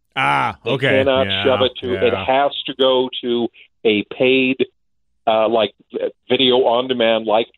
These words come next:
Speaker 2: Disney did with Mulan, one of those.
Speaker 1: Mm-hmm.
Speaker 2: You know, you can go to various outlets and buy it. You get it for two days,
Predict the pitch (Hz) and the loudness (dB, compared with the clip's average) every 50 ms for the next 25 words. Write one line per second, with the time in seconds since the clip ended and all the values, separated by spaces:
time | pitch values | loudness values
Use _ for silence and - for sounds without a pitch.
0 | _ _ _ _ - 123 127 - - 120 117 107 - 117 117 117 110 104 - - | _ _ _ _ -4 -4 -4 -4 -6 -6 -6 -2 0 0 0 0 -2 -6 -10 -4
1 | 120 120 120 117 117 110 110 110 110 107 107 110 110 110 107 110 110 107 107 107 | -2 0 2 2 2 2 2 0 0 -2 -4 -4 -4 -2 0 2 2 2 2 0
2 | 107 - - - - 120 127 113 117 127 117 120 113 107 104 104 107 113 113 - | -2 -4 -10 -14 -14 -16 -14 -14 -12 -10 -6 -2 0 0 0 2 0 0 -2 -2
3 | - 123 107 113 110 117 - - _ _ _ _ - 117 120 135 147 139 131 123 | -2 -2 0 2 2 0 -2 -4 _ _ _ _ -2 0 0 2 2 2 2 0
4 | - - - - 123 123 131 - 131 123 120 120 120 - - 117 117 107 - 113 | -2 -4 -4 -2 0 0 0 -2 -2 0 0 0 -2 -4 -10 -14 -8 -4 -2 0
5 | 113 113 113 110 110 110 - _ _ - _ _ - 107 104 98 120 127 123 120 | 0 2 2 2 2 0 -2 _ _ -20 _ _ -10 -6 -2 0 2 2 0 0
6 | - - 120 - - 139 131 117 117 113 113 113 113 113 110 | -2 -6 -8 -6 -4 -2 0 2 2 2 2 2 2 0 -2